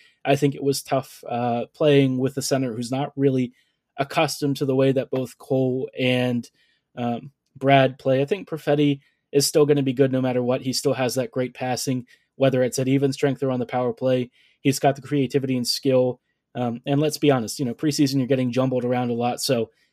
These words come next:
it sometimes is difficult to repeat really, uh, elite play. But I think, you know,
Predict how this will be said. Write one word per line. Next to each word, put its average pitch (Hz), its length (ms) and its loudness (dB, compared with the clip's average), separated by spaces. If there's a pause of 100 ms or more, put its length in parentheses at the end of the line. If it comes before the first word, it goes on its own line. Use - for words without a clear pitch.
(160)
it 143 100 0
sometimes 170 500 2
is 147 400 2
difficult 147 460 -2
to 139 80 -2
repeat 131 460 -2 (100)
really, 135 640 0
uh, 117 220 -4 (420)
elite 139 400 2
play. 135 280 2
But 139 120 2
I 156 60 0
think, 160 280 -8
you 147 80 -6
know, - 360 -12